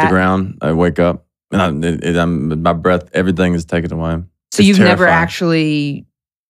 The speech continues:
Speaker 1: you've never actually, like, hit the ground?
Speaker 2: No, I'll wake up right before every time.
Speaker 1: Okay, if you or a loved one has been having this dream at night, you may have questions about what it, what everything might mean. Blah, blah, blah. Some, the law of attraction.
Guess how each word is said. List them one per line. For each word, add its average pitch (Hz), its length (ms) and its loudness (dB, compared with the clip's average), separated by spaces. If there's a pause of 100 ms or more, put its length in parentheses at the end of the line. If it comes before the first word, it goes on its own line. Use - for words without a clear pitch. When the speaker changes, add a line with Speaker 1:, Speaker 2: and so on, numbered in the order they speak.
Speaker 1:
you've 185 160 4
never 170 220 4
actually, 151 580 -2
like, 143 260 -4
hit 165 220 0
the 160 80 -4
ground? 107 420 -8
Speaker 2:
No, 117 440 4
I'll 95 120 0
wake 101 200 2
up 92 100 0
right 95 160 2
before 95 300 0
every 90 140 -2
time. 90 360 -4 (1040)
Speaker 1:
Okay, 180 160 4
if 165 100 0
you 220 160 4
or 320 60 4
a 330 80 0
loved 240 220 2
one 240 100 0
has 208 180 0
been 185 300 0
having 208 340 2
this 202 120 0
dream 196 180 2
at 180 80 0
night, 160 220 0
you 165 120 2
may 175 240 4
have 214 160 0
questions 175 360 -2
about 156 180 0
what 156 160 0
it, 151 240 -4 (140)
what 165 180 2
everything 165 400 0
might 151 220 -2
mean. 147 360 -4 (480)
Blah, 156 160 4
blah, 135 220 -2
blah. 220 640 2 (320)
Some, 170 220 0
the 147 60 -2
law 151 180 2
of - 80 -6
attraction. 185 680 0